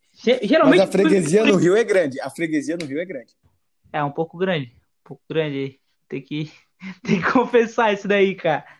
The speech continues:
Speaker 2: E, e, cara, mas e o Cachazares?
Speaker 1: Cara, o Juani Cachazares, né, cara?
Speaker 2: <laughs>
Speaker 1: Ô, é,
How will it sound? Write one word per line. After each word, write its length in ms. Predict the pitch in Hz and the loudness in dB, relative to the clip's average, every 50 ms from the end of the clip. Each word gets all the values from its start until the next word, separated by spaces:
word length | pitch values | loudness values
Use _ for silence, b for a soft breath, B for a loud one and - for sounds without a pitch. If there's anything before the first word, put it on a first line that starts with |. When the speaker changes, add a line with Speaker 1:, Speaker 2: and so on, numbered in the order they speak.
| B - | B -10
Speaker 2:
E, 500 | 175 185 208 214 214 214 220 185 220 240 | -6 -4 -4 -4 -4 -6 -8 -8 -8 -8
e, 60 | 202 | -4
cara, 320 | 196 277 262 247 220 208 | -2 0 0 2 0 0
mas 220 | 202 214 240 226 247 | 0 -2 -4 -4 -4
e 40 | |
o 80 | 285 - | -6 -6
Cachazares? 880 | - 262 247 - 240 220 175 160 147 139 123 120 117 _ - _ _ _ _ - _ _ _ | -6 -6 -6 -6 -6 -6 -6 -6 -8 -8 -10 -16 -18 _ -20 _ _ _ _ -20 _ _ _
Speaker 1:
Cara, 300 | - - - 180 175 170 | -6 -2 0 2 4 4
o 880 | 170 170 175 180 180 175 175 170 165 165 156 156 156 156 151 151 160 160 _ - | 4 4 4 4 4 4 2 2 0 0 -2 -4 -4 -4 -4 -4 -6 -8 _ -4
Juani 460 | - 185 180 175 196 226 233 226 214 | -2 2 2 4 4 4 2 2 0
Cachazares, 720 | - - 180 185 - - 175 165 156 165 180 214 214 190 165 | 0 -2 -4 -4 -2 -4 -4 -2 0 0 0 2 0 -2 -4
né, 160 | 170 180 180 | -4 -6 -6
cara? 340 | - - 170 156 147 143 - | -4 -2 -2 -2 -2 -4 -6
Speaker 2:
<laughs> 420 | - - 151 147 - - - _ _ _ _ _ _ | -8 -10 -14 -14 -12 -18 -18 _ _ _ _ _ _
Speaker 1:
Ô, 260 | 190 196 185 175 170 | 2 4 4 6 6
é, 220 | 160 160 160 165 | 4 4 2 0